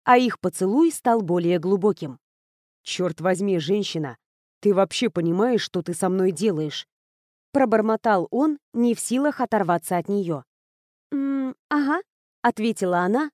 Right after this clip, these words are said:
слишком сосредоточенная на том, чтобы поцеловать его еще лучше в ответ. Вспоминая, что Дэнни отходил проверить Мэри и мог вернуться в любую секунду,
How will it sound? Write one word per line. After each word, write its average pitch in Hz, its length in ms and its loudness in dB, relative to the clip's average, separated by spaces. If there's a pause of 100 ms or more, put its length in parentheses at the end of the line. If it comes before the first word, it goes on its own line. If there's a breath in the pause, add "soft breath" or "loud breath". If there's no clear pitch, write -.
(140)
слишком 262 560 0
сосредоточенная 185 920 -2
на 170 160 -2
том, 320 240 0 (200)
чтобы 233 380 0
поцеловать 196 680 0
его 302 340 0
еще 185 420 -4
лучше 196 440 -2
в 160 60 -2
ответ. 165 380 -6 (580)
Вспоминая, 220 600 2
что 202 240 0
Дэнни 202 360 0
отходил 196 500 -2
проверить 196 560 0
Мэри 208 440 0
и 233 140 0
мог 226 240 0
вернуться 208 540 0
в 170 40 -4
любую 202 380 -2
секунду, 175 560 -2